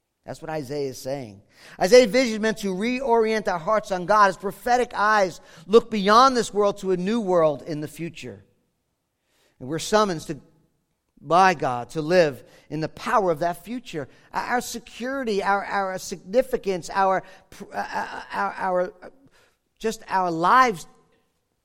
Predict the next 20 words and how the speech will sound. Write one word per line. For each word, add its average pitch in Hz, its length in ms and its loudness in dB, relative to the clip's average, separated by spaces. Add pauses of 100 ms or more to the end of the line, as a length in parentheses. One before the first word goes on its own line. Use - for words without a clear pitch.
(420)
does 175 140 -10
not 277 200 -4
depend 233 600 -6 (520)
on 202 120 -6
this 208 120 -6
present 226 400 -2
situation, 202 680 -4
but 196 140 -6
the 190 60 -14
promised 262 580 -4
future 220 560 -10 (640)
in 208 100 0
a 226 60 4
world 254 240 10
that 214 180 2
does 269 340 2
not 254 520 -2
exist 214 880 -10 (240)
yet, 226 520 0 (240)
except, - 760 -4